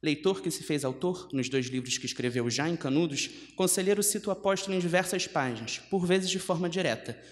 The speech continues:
noutras de forma implícita, mas encharcada da presença metatextual de Paulo como solução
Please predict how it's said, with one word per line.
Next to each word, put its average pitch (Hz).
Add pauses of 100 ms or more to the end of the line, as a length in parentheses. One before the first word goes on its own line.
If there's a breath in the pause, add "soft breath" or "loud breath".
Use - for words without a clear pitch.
(120 loud breath)
noutras 165
de -
forma 180
implícita, 160 (220 loud breath)
mas 156
encharcada 208
da 196
presença 180
metatextual 175
de -
Paulo 156
como 156
solução 170